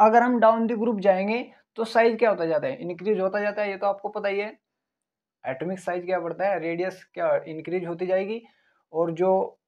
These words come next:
साइज है वो क्या, क्या होएगा, इंक्रीज होएगा। तो जैसे हम डाउन द ग्रुप जाएंगे तो साइज क्या होता है, बढ़ता जाता है।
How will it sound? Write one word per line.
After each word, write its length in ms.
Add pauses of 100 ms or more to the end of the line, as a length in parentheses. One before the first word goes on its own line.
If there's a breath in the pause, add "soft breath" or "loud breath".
(120)
साइज 320
है 140
वो 60
क्या, 200 (220)
क्या 120
होएगा, 320 (160)
इंक्रीज 460
होएगा। 240
तो 800
जैसे 260
हम 120
डाउन 240
द 80
ग्रुप 240
जाएंगे 380 (1300)
तो 80
साइज 340
क्या 140
होता 160
है, 80
बढ़ता 260
जाता 220
है। 240